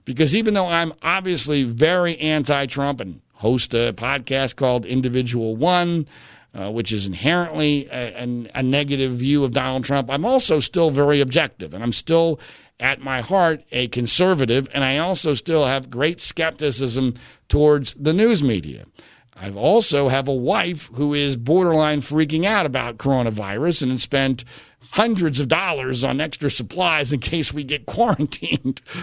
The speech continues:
which there's no imminent indication that we will. But she's definitely someone, even though she's a, a level one Trump supporter,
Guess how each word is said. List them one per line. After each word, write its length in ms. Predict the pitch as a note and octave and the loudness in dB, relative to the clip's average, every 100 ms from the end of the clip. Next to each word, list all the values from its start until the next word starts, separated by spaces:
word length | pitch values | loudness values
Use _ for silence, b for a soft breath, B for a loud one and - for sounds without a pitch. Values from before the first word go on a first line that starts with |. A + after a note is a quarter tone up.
| A#2+ | -4
which 220 | E3+ D#3+ | -2 -2
there's 200 | D#3+ D3 | -4 -8
no 420 | C3+ E3+ D#3+ D#3 - | -2 2 4 2 -2
imminent 500 | F3 D#3 C#3+ C#3+ - - - | 0 2 2 -2 -8 -16 -8
indication 680 | D#3+ D3+ C#3+ C3+ - C3+ | -6 -2 -2 -2 0 2
that 180 | B2+ B2 - B B - | 2 -2 -8 B B -4
we 200 | C3+ D3 | 2 4
will. 380 | F3+ A#3+ C#3+ E2+ | 6 6 4 0
But 180 | A#2 - | -2 0
she's 300 | D#3+ F#3 B2+ | -2 -2 2
definitely 420 | E3+ D#3 D#3+ D3+ | 0 0 -2 0
someone, 640 | D#3+ D3 C#3 C3 C#3+ D3+ b b | 2 2 2 2 0 -2 b b
even 180 | A#2 C3 | -4 2
though 160 | C#3 C3 | 2 2
she's 320 | C3 B2+ A#2 | 0 0 2
a, 300 | B2 B2+ B2+ | 2 0 -2
a 140 | A2+ | -4
level 360 | B2 C3+ C#3 C#3 | 0 0 2 0
one 380 | C3 C3+ C3 B2 | 0 0 -2 -2
Trump 260 | D#3+ F3 | -2 -2
supporter, 640 | - B2+ B2+ A2+ G#2 C3+ | -2 -4 -2 0 2 0